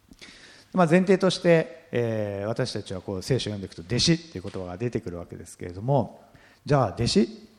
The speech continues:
誰だろうかって、まあ、もちろん私たちなんです。なぜなら弟子っていうのはイエス様についていく人のことだから、イエス様についていこうとする人、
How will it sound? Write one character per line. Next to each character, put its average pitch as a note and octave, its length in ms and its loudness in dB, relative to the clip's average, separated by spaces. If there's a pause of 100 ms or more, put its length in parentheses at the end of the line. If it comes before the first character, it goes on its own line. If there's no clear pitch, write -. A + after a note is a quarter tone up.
(120)
誰 C#3+ 220 -8
だ D3+ 100 -2
ろ B2+ 120 -4
う G2 40 -8
か F#2 160 -10
っ F2+ 60 -14
て、 - 120 -20 (640)
ま B2+ 60 -2
あ、 B2+ 40 0
も C3+ 80 0
ち D#3+ 120 -2
ろ C3 80 0
ん - 20 -4
私 G#2+ 300 -2
た F#2+ 100 -8
ち - 140 -16
な G2 60 -18
ん - 80 -20
で - 60 -20
す。 - 200 -20 (280)
な G#2+ 120 -6
ぜ F#2 100 -12
な F2 80 -10
ら G3+ 260 -4 (280)
弟 B2+ 80 -2
子 - 140 -8
っ - 20 -20
て B2 80 -2
い - 20 -2
う F#2 60 -8
の A#2+ 100 -6
は F3 300 0 (240)
イ A#2+ 80 0
エ G#2+ 40 2
ス - 100 -10
様 F#2 220 -10
に B2+ 320 -4 (220)
つ - 180 -4
い G#3+ 160 2
て A2+ 100 -2
い F#2+ 100 -4
く G2 120 -10
人 - 320 -12 (140)
の A2 80 -2
こ - 140 -10
と G2 80 -8
だ E2+ 80 -14
か - 100 -20
ら、 - 80 -18 (480)
イ F#3 60 0
エ F#3 40 0
ス F3+ 60 -4
様 D#3 240 -2
に G#3 240 2 (320)
つ - 140 -2
い C#3 100 0
て G#2 80 -6
い F#2 80 -6
こ F#2 120 -10
う F2 40 -10
と - 100 -14
す - 140 -12
る A2+ 100 -10
人、 G3+ 300 -2